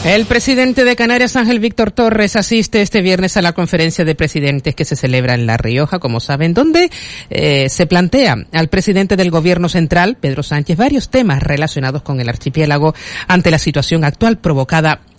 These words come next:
por la pandemia. En concreto, Torres prevé poner sobre la mesa la necesidad de que los expedientes de regulación temporal de empleo se amplíen, entre otros asuntos. Ayer, eh, ayer lo comentaba en el Consejo,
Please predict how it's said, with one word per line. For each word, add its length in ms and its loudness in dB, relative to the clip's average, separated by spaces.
por 220 -2
la 160 -2
pandemia. 500 -4
En 120 2
concreto, 600 2
Torres 340 0
prevé 260 -2
poner 240 -4
sobre 220 -4
la 60 -2
mesa 240 -4
la 100 2
necesidad 460 -2
de 80 -2
que 100 -4
los 140 -6
expedientes 800 0
de 160 0
regulación 460 -2
temporal 520 0
de 100 2
empleo 540 2
se 360 0
amplíen, 880 2
entre 360 2
otros 420 2
asuntos. 540 -2
Ayer, 600 2
eh, 840 -2
ayer 280 0
lo 100 2
comentaba 680 0
en 120 0
el 160 -4
Consejo, 680 -2